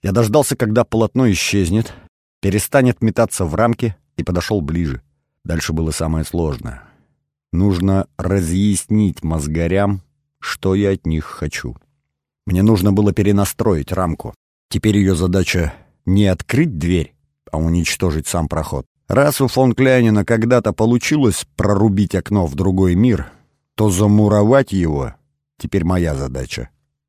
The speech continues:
С помощью переводчика я попытался рассказать, что требуется,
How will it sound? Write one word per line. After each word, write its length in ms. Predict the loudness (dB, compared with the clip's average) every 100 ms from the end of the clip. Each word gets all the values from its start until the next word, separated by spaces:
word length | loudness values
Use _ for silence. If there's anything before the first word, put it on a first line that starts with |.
| _
С 100 | -8
помощью 380 | 0 2 2 2
переводчика 680 | 2 4 4 0 -4 -6 -2
я 140 | -2
попытался 540 | -2 -2 2 2 2 0
рассказать, 560 | 0 0 2 2 0
что 280 | -2 0 0
требуется, 1080 | 2 2 4 4 2 2 -2 _ -6 -4